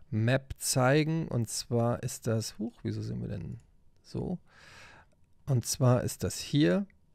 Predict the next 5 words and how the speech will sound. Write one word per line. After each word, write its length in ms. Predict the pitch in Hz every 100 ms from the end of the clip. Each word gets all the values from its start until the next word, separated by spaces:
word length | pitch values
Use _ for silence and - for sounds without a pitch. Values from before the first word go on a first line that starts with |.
| _ _ _
also 580 | - 120 117 120 117 - _ -
auch 380 | 113 123 -
relativ 400 | 107 123 117 120
zentral. 680 | - - - - 139 156 175 - _ _ _ _ _ - - - - - -
Und 520 | 135 120 117 117